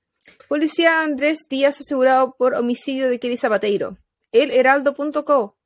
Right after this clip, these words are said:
La historia de película de Josefa Cardona tras crimen de estación de policía. Pressreader punto com.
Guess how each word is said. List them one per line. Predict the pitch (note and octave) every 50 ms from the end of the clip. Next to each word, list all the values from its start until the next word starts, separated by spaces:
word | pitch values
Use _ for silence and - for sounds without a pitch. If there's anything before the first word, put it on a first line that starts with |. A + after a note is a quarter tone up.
| _ _ _ _ _ _ _ _ _ _ _ _ _
La | B3+ C4
historia | - - - E4 E4 E4 D#4 D4+
de | D#4 F#4
película | F#4+ F#4 E4+ E4+ G4 F4+ - D4+ D4 D4
de | C#4+ D4+
Josefa | D4 D4+ D4 - D#4 D4+ - D4
Cardona | C#4+ D4 C#4+ C4 C#4+ C#4 C4 A3+
tras | A3 A#3+ C4 B3
crimen | - - B3+ C#4+ C#4+ C#4 C#4 C4+
de | C#4
estación | C#4 - D4 C#4+ - B3+ B3
de | B3+ B3+
policía. | B3 B3 C4+ B3+ - B3 A3+ E3 - - G3 _ _ _ _ _ _ _ _ _ _ _ _ _ _ _
Pressreader | _ C4 C4+ C#4 C4+ - - C#4 D4 D4 C4+ D4 D4+ D4+ D4+ _ _ _ _
punto | _ A3 A3+ A#3 A3+ -
com. | - G3+ G#3 A3 A#3+ B3